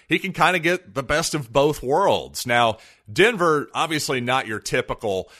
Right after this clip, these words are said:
college town by any stretch of the imagination, but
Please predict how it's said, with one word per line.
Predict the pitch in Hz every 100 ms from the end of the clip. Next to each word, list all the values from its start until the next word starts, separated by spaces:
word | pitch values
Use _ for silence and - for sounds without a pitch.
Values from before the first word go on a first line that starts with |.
| _
college | - 101 113 113 120 -
town | 117 107 120 139
by | 117
any | 107 107
stretch | - 113 107 123
of |
the | 107
imagination, | 107 107 110 107 104 107 117 151
but | 139 135 127